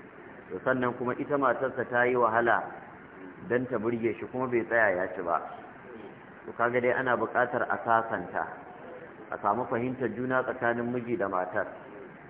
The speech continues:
Wata rana ya tsaya ya ci abincin iyalinsa,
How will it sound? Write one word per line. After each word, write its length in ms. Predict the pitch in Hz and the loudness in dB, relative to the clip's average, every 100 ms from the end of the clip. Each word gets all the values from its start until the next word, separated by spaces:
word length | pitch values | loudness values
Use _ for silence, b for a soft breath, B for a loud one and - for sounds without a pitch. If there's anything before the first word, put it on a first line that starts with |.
| - | -10
Wata 260 | - 110 127 | -4 0 4
rana 280 | 120 123 123 | 6 6 4
ya 120 | 120 | 0
tsaya 300 | 113 123 117 | 2 4 4
ya 60 | 104 | 4
ci 60 | - | 2
abincin 540 | 110 110 127 123 135 120 | 0 2 0 -4 -6 -2
iyalinsa, 800 | 110 127 135 123 120 127 127 | 2 4 4 0 2 2 2